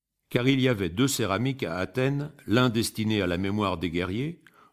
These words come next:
l'autre au commerce des courtisanes, et sous les arcades du long portique qui donnait sur le Pirée. Dans le jour, plus heureuses que nos prostituées, les dictériades pouvaient demeurer à leurs fenêtres.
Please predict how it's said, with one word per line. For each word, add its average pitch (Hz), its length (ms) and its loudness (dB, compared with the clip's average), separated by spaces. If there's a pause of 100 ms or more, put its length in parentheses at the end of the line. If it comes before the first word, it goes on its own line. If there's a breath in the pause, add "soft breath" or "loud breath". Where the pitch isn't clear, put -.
l'autre - 440 4
au 101 100 0
commerce 131 420 2
des 95 160 2
courtisanes, 82 720 -4 (420)
et 107 120 8
sous 104 160 -2
les 101 180 2
arcades 98 400 2
du 85 160 0
long 117 180 4
portique - 540 -6
qui - 160 -2
donnait 110 260 2
sur 90 220 -2
le 92 100 4
Pirée. 82 400 -6 (1300)
Dans 120 120 8
le 147 140 8
jour, 170 440 2 (140)
plus 98 220 0
heureuses 117 340 6
que 101 100 -2
nos 92 140 0
prostituées, 113 800 -2 (460 soft breath)
les 101 100 6
dictériades 139 640 4
pouvaient 101 260 2
demeurer 117 380 4
à 98 120 2
leurs 101 140 2
fenêtres. 95 640 -4